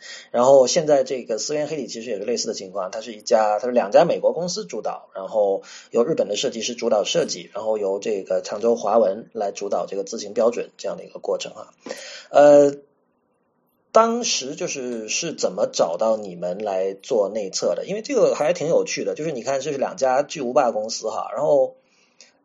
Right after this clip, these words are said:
在这件事情上，其实他们表现出了相当的这种开放的心态哈。就是梁海，据我所知是当时就是 Google 有人就找到了你，因为就是他知道你在网上经常谈论这些事情，然后觉得，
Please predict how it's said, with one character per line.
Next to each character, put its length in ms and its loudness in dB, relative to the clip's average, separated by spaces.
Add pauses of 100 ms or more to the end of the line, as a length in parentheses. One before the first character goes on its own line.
在 200 4
这 140 0
件 100 0
事 120 -4
情 100 -4
上， 140 0
其 100 -6
实 80 -6
他 140 -4
们 220 -6
表 200 -2
现 220 -4
出 120 -6
了 140 2
相 240 -4
当 160 2
的 100 2
这 120 -8
种 200 -8
开 200 -4
放 180 -4
的 80 -10
心 220 -8
态 200 0
哈。 240 -10
就 140 -10
是 380 -10
梁 180 0
海， 100 6
据 120 0
我 80 6
所 160 2
知 120 -6
是 160 -4
当 160 2
时 60 -10
就 140 -2
是 100 -8
Google 320 0
有 80 2
人 220 -6
就 380 -4 (100)
找 180 -2
到 140 4
了 100 4
你， 140 -12
因 80 -8
为 200 -4
就 120 -10
是 80 -12
他 100 -2
知 100 -4
道 80 2
你 60 -4
在 100 0
网 140 -2
上 80 -10
经 160 -10
常 160 -8
谈 180 -10
论 140 -2
这 120 -8
些 100 -6
事 160 -6
情， 200 -8
然 100 -8
后 120 -6
觉 140 -8
得， 180 -2